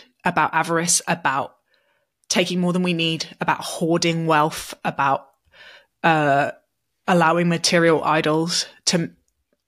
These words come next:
eat us alive. And, um, it's really bracing, like,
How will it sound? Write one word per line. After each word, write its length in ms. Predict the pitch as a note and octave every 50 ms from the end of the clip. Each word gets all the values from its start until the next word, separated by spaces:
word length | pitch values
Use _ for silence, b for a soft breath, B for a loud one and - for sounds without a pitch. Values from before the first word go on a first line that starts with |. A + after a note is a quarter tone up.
| _ -
eat 160 | F#3+ F3 -
us 140 | F3+ - -
alive. 500 | F3+ F3 F3+ F3 F3 F#3 F#3+ F3 - B B B B B _ B B B B B B B B B _
And, 600 | - F3 D#3+ D#3 D3+ D3+ D3+ D#3 D3+ - - - - _ _
um, 520 | - F3+ E3+ D#3 C#3+ D3 D#3 D#3+ E3+ F3 - _ _ _ _ _ _ _ _ -
it's 160 | F3+ - -
really 240 | F3+ F#3 F3+ E3+ F3
bracing, 640 | E3+ F3 F3 F3+ F3+ - - G3+ G#3 A3 A3+ A3 - _ _ -
like, 160 | D#3+ -